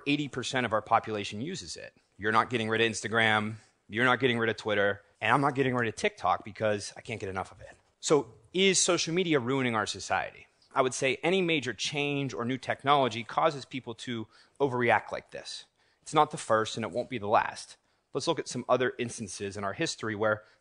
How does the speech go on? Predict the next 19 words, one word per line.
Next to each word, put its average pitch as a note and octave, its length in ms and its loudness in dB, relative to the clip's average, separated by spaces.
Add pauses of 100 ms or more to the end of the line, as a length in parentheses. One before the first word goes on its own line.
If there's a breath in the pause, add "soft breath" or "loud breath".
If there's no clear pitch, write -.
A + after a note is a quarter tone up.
people F#3+ 220 0
have - 60 -8
kind D#3 160 2
of A2+ 120 0
overreacted. G#2 720 -4 (320)
There A#2+ 100 0
was A#2 400 6
underground D#3 400 4
travel. C3 420 4
The F#2+ 60 -10
subway B2 640 2 (280 soft breath)
was - 160 -6
thought B2 340 6
to A#2 320 -4
upset - 520 2
evil C#3+ 260 -6
spirits. - 640 -2 (240)
Recording F3 460 6
music, C#3+ 560 0